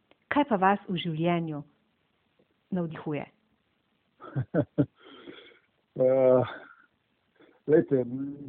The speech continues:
Speaker 2: ena beseda mi pride na misel, ne, pristnost. To se
Speaker 1: Mhm.
Speaker 2: pravi, jaz sem že od nekdaj, kar vem, pač takrat, ko je mo-, je bilo moje življenje mogoče celo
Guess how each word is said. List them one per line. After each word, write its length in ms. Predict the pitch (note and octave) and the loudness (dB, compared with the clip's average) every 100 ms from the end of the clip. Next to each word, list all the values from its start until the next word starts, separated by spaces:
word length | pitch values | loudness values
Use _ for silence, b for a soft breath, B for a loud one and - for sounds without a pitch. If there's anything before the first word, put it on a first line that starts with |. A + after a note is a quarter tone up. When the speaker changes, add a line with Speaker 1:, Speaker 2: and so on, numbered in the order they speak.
| - | -12
Speaker 2:
ena 300 | - D#3+ F3+ | 0 2 4
beseda 360 | D3 C3 D3+ C#3 | 2 4 4 6
mi 180 | C3 B2 | 6 4
pride 340 | - B2+ B2 | 0 -2 0
na 160 | A2+ A2+ | -2 -4
misel, 340 | A#2 A#2+ A2 | -6 -6 -10
ne, 220 | G#2+ A2+ A2 | -8 -6 -6
pristnost. 500 | - C3 C3 - G#2+ _ _ | -2 0 0 -4 -16 _ _
To 140 | C#3 | -6
se 120 | E3+ | -2
Speaker 1:
Mhm. 60 | B2+ | 0
Speaker 2:
pravi, 340 | - A#2+ A#2 A#2 _ _ _ _ - | 2 4 4 0 _ _ _ _ -2
jaz 320 | B2 D3 D3+ | 6 8 8
sem 260 | - D3+ C3+ | 4 2 2
že 200 | A2+ C3 | 4 4
od 160 | B2 A#2+ | 4 4
nekdaj, 340 | C#3 A#2 A2 | 2 2 0
kar 220 | - A#2+ | 0 0
vem, 300 | A2+ B2+ A#2+ A#2 A#2+ B2 - | 2 0 0 -2 -8 -14 -16
pač 180 | - A2+ | -10 -10
takrat, 280 | - A#2+ A#2 | -8 -6 -6
ko 140 | - A#2 | -4 -6
je 60 | |
mo-, 320 | A2 A#2 A#2 A2+ | -4 -6 -6 -6
je 100 | A2 | -8
bilo 160 | A#2 | -6
moje 220 | A2+ B2 A#2+ | -4 -4 -4
življenje 320 | A#2 A#2+ A#2 | -4 -4 -4
mogoče 360 | A2+ A#2 - A2+ | -6 -8 -8 -8
celo 500 | - A#2 A2 A2 | -2 0 0 -6